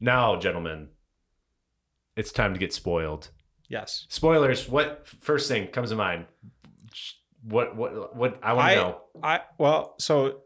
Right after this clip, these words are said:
Speaker 2: I'll talk about Maisie a little bit. I actually thought that the way that they wrote Maisie's character was pretty good. Um, it, I would have loved for there to be more focus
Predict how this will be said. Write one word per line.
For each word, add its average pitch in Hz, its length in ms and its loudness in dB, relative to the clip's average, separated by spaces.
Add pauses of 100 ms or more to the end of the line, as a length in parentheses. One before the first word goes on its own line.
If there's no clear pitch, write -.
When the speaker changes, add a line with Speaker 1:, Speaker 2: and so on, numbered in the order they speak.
Speaker 2:
I'll 151 200 2
talk 165 220 2
about 147 240 2
Maisie 123 380 0
a 117 80 0
little 117 200 0
bit. 113 220 -2
I 127 180 2
actually 139 440 0
thought 127 480 0
that 120 400 0 (260)
the 131 100 -4
way 123 240 2
that 123 180 0
they 117 460 0 (340)
wrote 123 320 2
Maisie's 117 340 -4
character 110 640 -4 (360)
was 113 520 0
pretty - 340 -4
good. - 280 -14 (440)
Um, 107 500 -4 (220)
it, - 400 -2
I 131 80 0
would 127 160 4
have 127 120 0
loved 131 360 2
for 120 720 -2 (180)
there 123 160 2
to 113 80 -2
be 117 160 -4
more 113 320 0
focus 160 640 -2